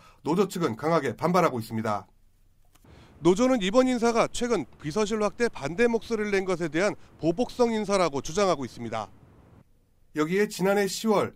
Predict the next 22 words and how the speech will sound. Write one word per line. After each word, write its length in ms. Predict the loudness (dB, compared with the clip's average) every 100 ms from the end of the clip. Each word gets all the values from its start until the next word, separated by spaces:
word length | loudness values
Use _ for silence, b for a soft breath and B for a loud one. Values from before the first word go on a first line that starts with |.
| -12
원광수 560 | -8 -2 0 0 2 0
시장의 500 | 0 -2 2 2 0
일방적인 680 | -2 2 2 2 0 0 -2
다면평가 640 | -2 -2 -2 -4 -4 -4
폐지에 420 | -4 -2 0 2
대한 260 | 2 2 0
부당함을 500 | -6 -2 0 0 -2
지적해온 520 | -6 -8 -4 -4 -2
것도 400 | -4 -2 -2 -2 b b
이번 300 | -4 0 2
인사에 460 | 2 0 2 2 2
영향을 380 | 2 0 0 -2
줬다는 340 | -4 -2 -2
겁니다. 480 | -2 -2 0 -2 -6 _ _ _ _ _ _ _ _ -20 -20 -20 -20 _ _
또 140 | -4 -4
지자체 400 | 0 -2 0 -2
공무원의 560 | 0 2 6 6 4
인사권은 560 | 0 -2 -2 0 0 -2
당연히 380 | -4 -4 -4 -6
단체장 480 | -8 -8 -4 -4 -4
고유의 360 | -2 0 0
권한이지만 680 | 0 0 0 -2 0 0 0